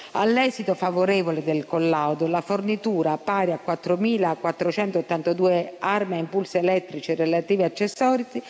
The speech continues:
sarà distribuita sul territorio nazionale.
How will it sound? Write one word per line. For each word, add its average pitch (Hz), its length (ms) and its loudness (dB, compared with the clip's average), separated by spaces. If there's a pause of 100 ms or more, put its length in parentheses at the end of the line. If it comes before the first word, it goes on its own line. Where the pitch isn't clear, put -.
(180)
sarà 220 320 0
distribuita 196 800 0
sul 185 180 -4
territorio 190 460 0
nazionale. 127 640 -4